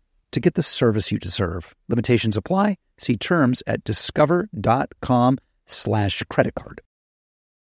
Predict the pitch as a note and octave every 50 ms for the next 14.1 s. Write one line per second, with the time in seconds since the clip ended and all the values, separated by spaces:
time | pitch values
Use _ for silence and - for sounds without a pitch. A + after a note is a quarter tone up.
0 | _ _ _ _ _ _ - - C#3 A3 A#3 - - - - A3+ F#3+ C#3+ A#2+ G2
1 | - - - - - - - A#2+ A#2+ C3 C#3 C#3 C#3 C#3+ C#3+ C#3+ D3 - - -
2 | B2+ A2+ F#2+ - - - A#2+ G2+ - - - - - - B2 B2+ A#2+ - - -
3 | - - - - - A#2+ A#2 A#2 A#2 A#2 A2+ G2+ - - - - - G#2+ G#2 G#2
4 | G2+ F2+ F2 E2+ E2 E2+ F2 E2+ F2+ - - - - - - - - - - -
5 | - _ _ - - - _ - - - C4+ C#4+ D4 D4 - _ _ _ _ _
6 | _ _ - D3 D3+ D3 - - D3 D3 D3 D3+ D#3 - C3+ A#2 A#2 B2 A#2 A2
7 | A2 C#3 C3+ B2+ A#2 - - - - - A#2 C#3 C#3 - - F#3+ G3 F#3+ F#3 -
8 | C#3 A#2+ F#2+ F2+ F2+ F#2 F#2+ A2 C3+ E3+ G#3 G3 - - - - - _ _ _
9 | E3 E3+ F3+ E3+ D#3+ D3 D3+ F3 G#3 G3 F#3 G#3 B3 B3 A3 D3+ A2 G2+ - -
10 | _ _ _ - D3 C#3 - - - D3+ D3 C#3+ C3 - D#3+ D3+ D3 - - D3+
11 | - - F#3+ - - - G3+ F#3+ G#3 G3+ G#3 G3+ F3 A3 G#3+ A3 B3 A#3+ A#3 -
12 | - - - _ _ _ _ _ - C#3+ B2+ A#2+ A2 - - A2+ G#2 - A#2+ A2
13 | - - - - - A#2+ - B2 A2 G#2 G2+ F#2+ F#2+ - - - G#2+ G2+ G2 F#2
14 | -